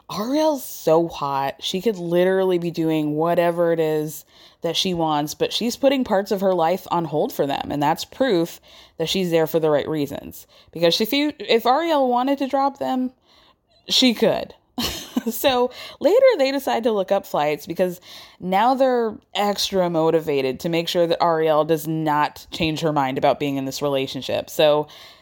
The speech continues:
they make the decision that Guyliner is going to be going with his chunky bracelets all by himself directly to the Philippines in order to cut down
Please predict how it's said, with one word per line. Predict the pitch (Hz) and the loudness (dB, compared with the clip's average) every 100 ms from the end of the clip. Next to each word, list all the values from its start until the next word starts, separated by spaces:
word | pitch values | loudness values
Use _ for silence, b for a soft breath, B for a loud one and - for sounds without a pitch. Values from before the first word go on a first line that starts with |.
| B | B
they | 180 190 | -2 0
make | 247 285 | 0 -2
the | 349 | -2
decision | 359 294 277 269 269 262 226 | 0 0 0 0 -2 -4 -4
that | 214 | 0
Guyliner | 185 196 214 220 | 2 4 2 0
is | 226 208 | -2 0
going | 208 202 | -2 0
to | 214 | -4
be | 202 | -2
going | 190 180 180 180 180 185 _ _ 170 | 0 0 -2 -4 -8 -12 _ _ 0
with | 180 | 2
his | 214 220 196 _ _ | 2 -2 -6 _ _
chunky | - 214 208 220 | -2 -2 -2 0
bracelets | 196 160 160 156 147 - | 2 0 0 -2 -2 -2
all | 160 170 | 2 4
by | 190 202 | 4 2
himself | 214 208 180 175 180 B B B B | 0 0 0 0 -4 B B B B
directly | 185 185 220 233 240 220 | -2 2 2 2 -2 0
to | 226 | 0
the | 208 | 0
Philippines | 202 190 185 190 175 165 165 165 B B B | 2 2 2 0 -2 -2 -4 -8 B B B
in | - 202 | -6 0
order | 196 190 196 | 2 2 0
to | 190 | 0
cut | 214 185 | 0 2
down | 190 180 180 180 | 2 2 2 -2